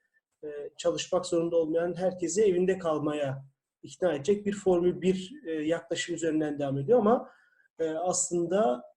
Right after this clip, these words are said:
e, ya, alınan önlemlerin geneline baktığımızda, e, olası bir, e, s-, vir-, virüs salgının, yani virüs salgının olası gelişmesini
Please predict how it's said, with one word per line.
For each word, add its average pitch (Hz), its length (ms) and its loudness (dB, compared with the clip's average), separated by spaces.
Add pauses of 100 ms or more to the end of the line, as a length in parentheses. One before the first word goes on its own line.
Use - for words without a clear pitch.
e, 175 60 -4 (760)
ya, 175 180 2
alınan 175 320 2
önlemlerin 175 540 2
geneline 170 380 4
baktığımızda, 170 800 -2 (500)
e, 143 100 -12 (640)
olası 185 540 2
bir, 165 420 0 (400)
e, 151 320 -6
s-, - 360 -12
vir-, 175 360 -4
virüs 175 300 -4
salgının, 165 640 0
yani 151 220 0
virüs 185 240 -2
salgının 175 320 2
olası 170 320 4
gelişmesini 190 720 0